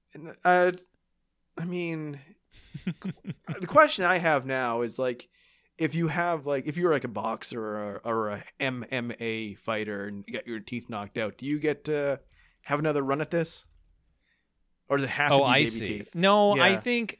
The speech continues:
Speaker 2: I don't think that that's the case. I think you have to lose these teeth naturally.
Speaker 1: Naturally, okay. Okay. What about wisdom teeth?
Speaker 2: Uh, that's a whole other ball game. That's
Speaker 1: Yeah,
Speaker 2: a
Speaker 1: that
Speaker 2: whole, that's a whole other monster connected to
Speaker 1: Yeah,
Speaker 2: that.
Speaker 1: they're,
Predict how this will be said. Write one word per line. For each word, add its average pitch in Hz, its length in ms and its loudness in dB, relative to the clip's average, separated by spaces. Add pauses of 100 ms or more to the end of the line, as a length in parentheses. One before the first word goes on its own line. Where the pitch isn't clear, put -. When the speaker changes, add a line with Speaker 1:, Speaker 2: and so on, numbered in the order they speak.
Speaker 2:
I 147 120 4
don't 196 200 0
think 170 200 -4
that 139 100 -12
that's 131 220 0
the 117 120 -8
case. - 400 -14
I 156 80 -14
think 247 340 -4
you 151 180 -4
have 156 300 -6
to 156 100 -8
lose 127 280 -4
these 113 240 -6
teeth 104 300 -10
naturally. 82 720 -14 (260)
Speaker 1:
Naturally, 120 600 -6
okay. 104 440 -12 (640)
Okay. 113 380 -6
What 151 120 2
about 202 100 6
wisdom 170 320 0
teeth? - 380 -18 (580)
Speaker 2:
Uh, 123 920 2
that's 135 180 -2
a 120 40 -4
whole 110 260 0
other 92 180 -2
ball 78 220 -8
game. 78 320 -18 (220)
That's 131 160 0
Speaker 1:
Yeah, 127 40 2
Speaker 2:
a - 40 2
Speaker 1:
that 120 40 0
Speaker 2:
whole, 127 220 4
that's 160 180 4
a 151 60 10
whole 147 220 4
other 120 140 4
monster 104 440 -4
connected 95 360 -10
to 139 60 -8
Speaker 1:
Yeah, 127 120 0
Speaker 2:
that. 113 80 -4
Speaker 1:
they're, 135 220 2